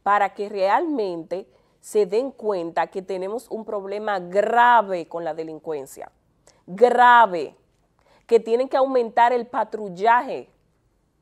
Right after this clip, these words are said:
que tienen que tomar todas las medidas necesarias, porque si eso fue una funcionaria, imagínese a usted, imagínese, como digo yo, a nosotros los mortales,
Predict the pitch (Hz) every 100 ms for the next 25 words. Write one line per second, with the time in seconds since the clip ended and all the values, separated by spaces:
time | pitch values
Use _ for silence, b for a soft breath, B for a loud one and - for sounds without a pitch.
0 | _ _ _ _ - 240 233 247 311 370
1 | 254 247 226 214 214 208 - 285 339 330
2 | - 240 214 226 208 190 202 202 254 392
3 | 415 262 - 185 160 151 156 - - _
4 | B B 208 214 214 208 202 202 247 -
5 | 156 175 170 190 196 185 247 339 370 294
6 | 180 147 135 170 202 196 180 185 262 277
7 | 277 262 226 - - 190 139 - b b
8 | 180 220 214 233 320 262 240 233 220 254
9 | 208 208 202 196 208 247 233 233 202 -
10 | 165 156 147 175